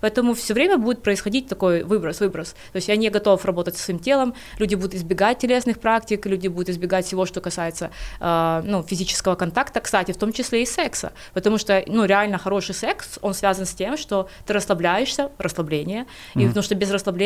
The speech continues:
Speaker 1: как бы, ну, извините, как бы там совсем другие, вероятно, э,
Speaker 2: То есть ты мне хочешь сказать, что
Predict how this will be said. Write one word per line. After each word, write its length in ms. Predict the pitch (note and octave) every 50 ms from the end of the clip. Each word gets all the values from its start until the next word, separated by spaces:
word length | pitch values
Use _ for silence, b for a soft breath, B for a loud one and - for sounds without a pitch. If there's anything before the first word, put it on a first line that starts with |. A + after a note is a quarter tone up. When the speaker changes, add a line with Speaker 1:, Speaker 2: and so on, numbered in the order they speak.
| G#3+ G#3+ G3+ E3+
Speaker 1:
как 140 | - E3 D#3
бы, 180 | D#3 D#3+ D#3+
ну, 340 | E3 E3 D#3+ D#3+ D#3+ - - -
извините, 440 | F3 E3 E3 E3 E3 D#3+ D#3+ E3+ -
как 160 | - D#3 D#3
бы 100 | D#3+ D#3+
там 300 | - - E3 E3 E3 D#3+ -
совсем 320 | - F3+ - - F#3 E3+
другие, 300 | E3+ E3+ E3+ F3 F3 E3 - - F3+ - F3+ F3
вероятно, 580 | F3+ F3+ F3+ F3 F3+ F3+ F3+ F#3 F3 E3+ E3+ F3 B B B B B B
э, 220 | - F3 - -
Speaker 2:
То 60 | - -
есть 140 | - G#2
ты 100 | - A2 A#2
мне 140 | A#2+ A2+ G#2+
хочешь 300 | - G#2+ G#2 - - -
сказать, 340 | - - G2 G2+ G#2 G#2+
что 560 | - - - - G2 G2 F#2+ F#2+ F#2+ F#2 F#2